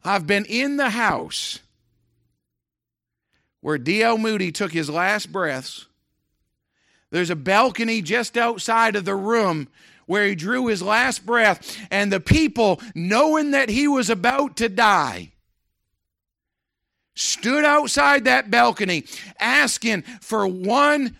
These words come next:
more time for him to come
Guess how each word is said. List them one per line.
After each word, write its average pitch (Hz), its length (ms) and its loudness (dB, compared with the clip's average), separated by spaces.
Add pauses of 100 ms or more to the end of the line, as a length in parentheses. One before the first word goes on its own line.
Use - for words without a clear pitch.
more 269 560 4 (160)
time 208 480 2 (220)
for 202 260 0
him 277 460 -2
to 262 180 -2
come 175 540 -2